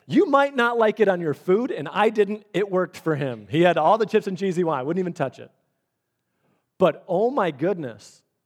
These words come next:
you put that on your eye, that's, it's, it's, it's where it doesn't belong. And if we believe that God's word is true, then we need to look at in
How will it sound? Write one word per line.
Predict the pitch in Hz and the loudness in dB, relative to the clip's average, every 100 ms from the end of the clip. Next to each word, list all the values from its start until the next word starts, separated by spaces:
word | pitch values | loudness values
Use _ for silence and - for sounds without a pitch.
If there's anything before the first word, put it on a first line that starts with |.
| _ _ - | _ _ -8
you | 190 | -8
put | - 226 220 | -2 -2 2
that | 185 | 0
on | 170 156 | 0 -4
your | 139 - | -8 -4
eye, | 214 233 170 | 0 2 2
that's, | 190 214 | 0 -2
it's, | 208 - | -6 -4
it's, | - - - | -4 -6 -12
it's | 185 - | -12 0
where | 202 226 | 4 4
it | 165 | 2
doesn't | 190 165 185 156 | 0 0 -6 -4
belong. | 139 135 143 127 110 110 _ _ _ _ _ _ _ | -2 -2 -6 -10 -14 _ _ _ _ _ _ _ _
And | 190 | -4
if | 180 185 | -4 -2
we | 294 | -2
believe | 254 196 185 226 | 0 0 -2 -2
that | 170 | -6
God's | 143 170 190 | -4 -4 -4
word | 180 180 | -4 -4
is | 147 | -6
true, | - 185 127 135 _ _ - | -8 -8 -6 -8 _ _ -8
then | 151 | -4
we | 202 | -2
need | 214 | -2
to | |
look | 165 208 | -2 0
at | 170 | -2
in | 156 | -4